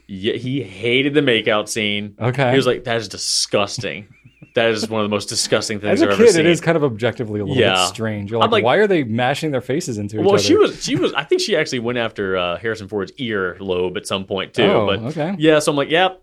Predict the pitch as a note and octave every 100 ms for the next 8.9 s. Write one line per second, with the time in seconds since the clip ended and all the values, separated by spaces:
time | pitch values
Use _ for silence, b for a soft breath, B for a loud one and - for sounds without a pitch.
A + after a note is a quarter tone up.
0 | - - D#3+ D3+ F3 F#3 F3 E3+ D3+ C#3
1 | B2 A#2 A#2+ B - A#2+ A#2+ G2 B2+ D3
2 | C3 A2+ A#2 A#2+ A#2+ A#2 G#2+ _ _ -
3 | _ _ - - _ _ - C3 B2 C#3+
4 | B2 B2 B2 A2+ A2 G#2 G2+ A#2 B2+ A#2
5 | A2 B2+ B2+ C3 A2+ A#2 G#2 F2 - F3+
6 | D4+ D#4+ D#4+ D#4+ D4 A#3 C#3+ - - C3+
7 | C#3+ C#3+ - b b _ - G3+ G3 C3
8 | C2+ A2+ E3+ - F3+ G#3+ F4 F#4